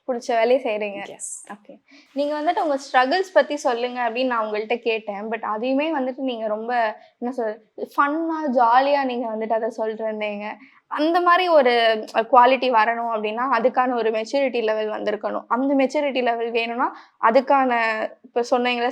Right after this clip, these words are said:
Speaker 1: ஸ்ட்ரகிள்ஸ், அதை ஃபேஸ் பண்ணி அதை வந்துட்டு அடாப்ட் பண்ணி அதுல இருந்து கத்துக்கிட்டு வந்திருக்கணும். நீங்க பயங்கரமான ஒரு லேர்னிங் ப்ராசஸ்ல இரு-,
Speaker 2: <laughs>
Speaker 1: இருந்திருக்கீங்க அப்படின்னு தெரியுது.
Speaker 2: இல்ல, நான் ஒரு டிப்ஸ் கொடுத்துறேன்.
Speaker 1: ஓகே,
Speaker 2: அது
Speaker 1: சொல்லுங்க.
Speaker 2: பண்ணணும்னா ரொம்ப அழுதணும். I have, we have to cried a lot.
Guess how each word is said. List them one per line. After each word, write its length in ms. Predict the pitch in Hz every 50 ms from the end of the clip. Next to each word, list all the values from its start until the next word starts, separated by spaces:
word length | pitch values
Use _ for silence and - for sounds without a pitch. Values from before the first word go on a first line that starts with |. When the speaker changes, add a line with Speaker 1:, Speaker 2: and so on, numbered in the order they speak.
| 247
Speaker 1:
ஸ்ட்ரகிள்ஸ், 280 | - 233 220 220 226 226
அதை 260 | 233 226 208 240 240 -
ஃபேஸ் 220 | 240 240 254 262 - -
பண்ணி 240 | 254 233 233 240 240
அதை 200 | 233 220 214 220
வந்துட்டு 360 | 214 214 214 220 220 240 277 294 - - - _ -
அடாப்ட் 400 | - 220 220 247 277 294 - -
பண்ணி 240 | - 254 247 240 247
அதுல 260 | 247 220 226 247 247
இருந்து 200 | 254 262 262 277 269
கத்துக்கிட்டு 520 | 262 214 202 - 285 262 277 254 269 254 240
வந்திருக்கணும். 460 | 226 220 214 214 208 220 233 240 233 -
நீங்க 260 | - 254 285 285 285 285 - _ - -
பயங்கரமான 680 | - 233 233 269 302 320 330 330 311 302 320 330 339 320
ஒரு 140 | 311 254
லேர்னிங் 420 | 254 254 254 269 285 302 302 320 349 311
ப்ராசஸ்ல 380 | 247 233 - - 494 427 - 254
இரு-, 280 | 240 247 262 285 - -
Speaker 2:
<laughs> 80 | - 262
Speaker 1:
இருந்திருக்கீங்க 560 | 262 311 339 311 - 247 240 262 254 226 240
அப்படின்னு 480 | 240 240 233 233 240 240 254 226 240 226
தெரியுது. 300 | 220 233 240 233 233 - -
Speaker 2:
இல்ல, 260 | 262 277 302 285 262
நான் 200 | 233 226 226 226
ஒரு 140 | 226 214 220
டிப்ஸ் 420 | 220 254 254 254 - - - 220 226
கொடுத்துறேன். 520 | 208 190 180 185 - 175 160 165 - - - -
Speaker 1:
ஓகே, 240 | - 214 202 - 208
Speaker 2:
அது 80 | 185 -
Speaker 1:
சொல்லுங்க. 500 | - - 226 - 233 240 262 - - 233
Speaker 2:
பண்ணணும்னா 420 | 220 214 202 202 196 196 208 208
ரொம்ப 440 | 196 190 190 196 214 247 240 220 196
அழுதணும். 400 | 185 185 175 185 175 170 156 - _ _ _ _ _ _ - - _ _ _ _ _ -
I 220 | 190 190 196 202
have, 40 | 202
we 220 | 202 - 180 196
have 220 | 208 202 208 185 190
to 120 | - 196
cried 520 | 196 - 202 185 185 185 185 190 185 180 170
a 100 | 170
lot. 60 | 170